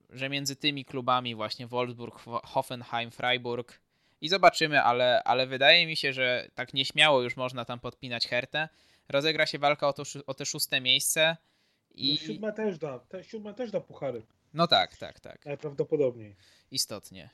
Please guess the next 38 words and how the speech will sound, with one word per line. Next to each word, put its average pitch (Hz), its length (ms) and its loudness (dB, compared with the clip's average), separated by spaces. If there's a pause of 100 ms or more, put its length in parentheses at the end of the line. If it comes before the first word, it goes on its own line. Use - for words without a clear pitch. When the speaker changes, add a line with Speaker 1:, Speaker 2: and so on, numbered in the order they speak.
Speaker 1:
więc 113 220 -10
tak, 87 320 -14
więc, 120 400 -4
więc 123 240 -8
to 135 80 -8
szó-, 135 180 -12
szóste, - 300 -10
siódme 147 260 -12
miejsce. 147 420 -4 (560)
No 175 80 4
i 185 60 4
wydaje 196 280 4
mi 190 80 -6
się, 190 120 0
że 185 120 -2
tylko 190 260 -4
to, 185 480 -2
to 185 100 -4
Köln, 185 340 4
które 135 320 0
jest 127 180 0
znowu 123 380 -2
w - 240 -16
miernej 127 440 -2
formie 123 400 2
i 117 40 4
Schalke, 120 400 4
które 117 320 -8
gdzieś 117 200 -6
tam 113 160 -8
pewnie 110 400 -6 (300)
wyląduje 117 440 0
ostatecznie 117 520 -6
na 117 100 -8
dwunastym, 117 640 -8 (220)
e, 107 340 -6
jedenastym 117 600 -6
miejscu, 113 520 -4